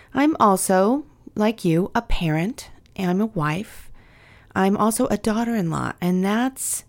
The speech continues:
the role I've fully inhabited this week.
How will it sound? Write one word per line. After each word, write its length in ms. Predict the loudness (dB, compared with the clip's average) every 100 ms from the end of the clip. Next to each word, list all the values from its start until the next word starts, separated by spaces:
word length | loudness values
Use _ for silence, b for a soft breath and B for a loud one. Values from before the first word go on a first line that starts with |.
| -6
the 120 | -4
role 520 | 0 0 2 2 0 -2
I've 440 | -2 -2 -4 -12 -20 b b
fully 420 | -8 0 4 4
inhabited 640 | 4 2 0 -2 -2 -6 -6
this 320 | -8 -6 -8
week. 400 | -8 -8 -14